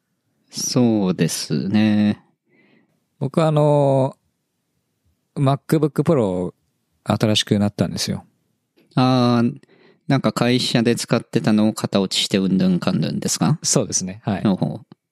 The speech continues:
Speaker 2: で、今これは新しいやつからやってるんですけど、
Speaker 1: うん。
Speaker 2: 会社で使ってるMacBook Proが新しい、えー、タッチバーのやつになって、で、前使ってた二千十五年の十五インチモデルを、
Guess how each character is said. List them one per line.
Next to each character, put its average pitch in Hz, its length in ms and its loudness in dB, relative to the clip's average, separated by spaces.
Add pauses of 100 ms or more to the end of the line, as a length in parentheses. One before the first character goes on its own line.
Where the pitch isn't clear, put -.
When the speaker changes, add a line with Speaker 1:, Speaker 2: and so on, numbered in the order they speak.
Speaker 2:
で、 170 80 2
今 165 160 4
こ 120 140 0
れ 117 300 2
は 110 240 2
新 117 200 0
し - 100 0
い - 40 2
や 90 80 -4
つ - 60 -16
か 95 80 -10
ら 87 60 -10
や 90 60 -14
っ - 40 -20
て - 120 -14
る 90 60 -14
ん 87 40 -14
で - 40 -16
す - 80 -14
け 101 80 -10
ど、 90 220 -14 (200)
Speaker 1:
う 120 60 0
ん。 101 120 0 (1000)
Speaker 2:
会 143 240 0
社 160 140 2
で 147 100 2
使 - 160 -2
っ 139 120 -6
て 151 120 0
る 143 80 0
MacBook 135 460 -2
Pro 127 180 2
が 143 160 2
新 110 180 0
し 95 260 -2
い、 - 60 -12
え 90 120 -10
ー、 85 40 -14
タ 101 120 -6
ッ - 20 -10
チ - 120 -6
バ 110 120 2
ー - 20 -2
の 90 80 -8
や 85 80 -10
つ - 140 -14
に 82 140 -16
な - 120 -16
っ - 40 -20 (160)
て、 160 400 0 (960)
で、 123 100 2
前 131 360 4
使 - 160 -2
っ 117 40 0
て 120 120 -2
た 98 80 -4
二 101 140 -2
千 147 200 0
十 110 160 0
五 131 120 2
年 117 180 2
の 110 100 0
十 110 180 0
五 117 100 2
イ 113 40 2
ン 107 40 -2
チ 117 120 0
モ 113 120 0
デ 92 100 -2
ル - 140 -8
を、 - 160 -14